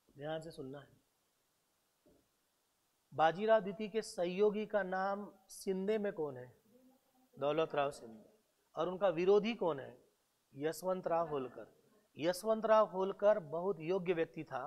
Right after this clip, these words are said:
उसने बाजीराव द्वितीय और दौलत राव शिंदे को पुणे में जाके हरा दिया था। किसने? यशवंत राव होलकर की सेना ने बाजीराव द्वितीय और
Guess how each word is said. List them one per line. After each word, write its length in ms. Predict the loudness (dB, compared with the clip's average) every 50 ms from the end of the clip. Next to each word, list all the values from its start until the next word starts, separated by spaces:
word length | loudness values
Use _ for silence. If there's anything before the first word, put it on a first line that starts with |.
| -10 -14 _ _ _ _ _ _ _ _ _ -10
उसने 380 | -8 -6 -4 -2 -2 -2 -2 -2 -6 -12 -20 -20 _ _ _ _ _ _ _ _ _ _ _ _ _ _ _ _ _ _ 0
बाजीराव 600 | 4 4 4 4 4 2 2 4 6 6 6 4
द्वितीय 420 | 0 -4 -8 -6 -4 -4 -4 -4
और 600 | -4 -2 2 4 6 8 8 8 6 4 0 -6 -6 -2
दौलत 400 | 0 2 4 4 4 4 4 4
राव 240 | 4 4 4 4 2
शिंदे 520 | 0 -6 -8 -8 -6 -6 -2 0 2 0 2
को 160 | 0 0 -2 -2
पुणे 380 | -2 -4 -4 0 2 4 4 4
में 100 | 4 4
जाके 220 | 2 2 2 2 0
हरा 180 | 0 0 0
दिया 200 | -2 -2 -4 -6
था। 140 | -8 -10 -16 -20 _ _ _ _ _ _ _ _ _ _ _ _ _ _ _ _ _ _ _ _ _ _ _ _ _ _ _ _ _ _ _ _ _ _ _ _ _ _ -14
किसने? 220 | -12 -6 -4 -6 -6 -6 -10 -18 -20 _ _ _ _ _ _ _ _ _ _ -20 -20 -20 -20 -20 -20 -20 -20 -14 -4
यशवंत 420 | -2 -2 -2 0 0 0 0 2 2
राव 260 | 4 6 6 4 4
होलकर 420 | 2 0 -2 -2 0 0 0 0 0
की 220 | -4 -8 -10 -10
सेना 500 | -10 -8 -6 -4 -4 -2 -2 -2 -4 -4
ने 260 | -4 -6 -6 -8 -8 -8
बाजीराव 600 | -4 -4 -2 -2 -2 -4 -2 -2 0 0 0 -2
द्वितीय 380 | -4 -8 -12 -10 -8 -8 -6 -2
और 280 | 2 4 4 4 4